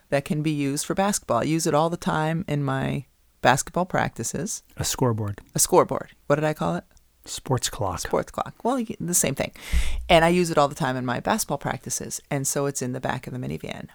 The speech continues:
Speaker 1: Well, how about this? This weekend, drive to our second game on a Sunday. We get to the, to the gym, walk up. There's a game happening before us.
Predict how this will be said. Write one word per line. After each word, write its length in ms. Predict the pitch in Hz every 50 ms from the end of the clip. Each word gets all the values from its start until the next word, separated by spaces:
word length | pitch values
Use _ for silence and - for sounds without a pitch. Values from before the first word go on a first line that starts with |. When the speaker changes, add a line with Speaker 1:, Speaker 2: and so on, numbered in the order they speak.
| _ _ _ -
Speaker 1:
Well, 280 | 151 151 147 151 147
how 160 | 131 160 165
about 240 | 175 196 196 180 -
this? 420 | - - - 151 - - - - - - _ _ _ _ - - -
This 240 | 143 160 - -
weekend, 480 | 185 170 165 - - - 214 - - - - - - - _ - - - - _ _ _ -
drive 340 | 139 147 143 143 147 147 -
to 120 | - -
our 100 | 147 139
second 540 | 139 - - - 160 156 156 - 165 - - - _ _ - - _ -
game 280 | 139 135 131 135 135
on 140 | 131 127 131
a 60 | 127
Sunday. 580 | - - - 120 117 120 123 117 - - 151 - _ _ _ - - - _ _ _ _ _ _ _ _ _ _ _ _ _ _ _ _ _
We 100 | 147 147
get 320 | 123 - 147 135 - - -
to 140 | - - 139
the, 400 | 135 135 135 131 135 143 143 - _ _ -
to 100 | - 151
the 120 | 139 147
gym, 500 | 135 123 131 123 120 120 123 127 143 143 147
walk 320 | - 135 135 139 143 -
up. 200 | - 135 135 135
There's 180 | - 139 135 135
a 40 | 135
game 260 | - 143 139 143 143
happening 440 | 135 143 139 135 - - 135 131 127
before 440 | - 127 - - - - 220 214 -
us. 400 | - - 151 - - - -